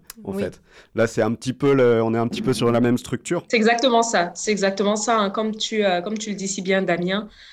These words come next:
Speaker 3: euh, c'est qu'on est souvent, on est souvent son propre frein. Euh, donc, à partir du moment où ce frein, il est levé, l'accompagnement, il peut avoir lieu sans aucun problème et avec grand plaisir.
Speaker 2: Ouais. Donc, c'est vraiment pour tous, on est d'accord.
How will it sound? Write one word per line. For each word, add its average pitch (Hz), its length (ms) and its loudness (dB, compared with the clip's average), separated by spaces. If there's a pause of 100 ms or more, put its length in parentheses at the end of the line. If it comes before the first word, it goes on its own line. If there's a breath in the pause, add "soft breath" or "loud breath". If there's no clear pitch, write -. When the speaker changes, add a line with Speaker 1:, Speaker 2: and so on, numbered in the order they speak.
(280 loud breath)
Speaker 3:
euh, 180 200 6
c'est 175 180 0
qu'on 202 160 0
est 185 140 2
souvent, 190 500 0
on 190 60 0
est 202 80 2
souvent 202 240 -2
son 196 180 -4
propre 190 400 -8
frein. 196 420 -4 (480 loud breath)
Euh, 165 240 2
donc, 175 160 2
à 185 60 0
partir 185 320 -2
du 202 40 0
moment 185 140 -2
où 196 60 -4
ce 196 160 -4
frein, 202 220 -4
il 190 140 0
est 185 80 -2
levé, 170 360 -2
l'accompagnement, 170 500 -4
il 180 100 2
peut 170 120 -2
avoir 156 260 -2
lieu 160 140 -8
sans 170 260 -2
aucun - 160 -18
problème - 400 -20
et 160 100 0
avec 160 220 2
grand 165 160 -6
plaisir. 156 560 -12
Speaker 2:
Ouais. 196 480 -8
Donc, 208 240 -8
c'est 349 160 -4
vraiment 254 320 -2
pour 254 240 -8
tous, - 320 -14
on 196 80 -10
est 214 100 -8
d'accord. 202 440 -10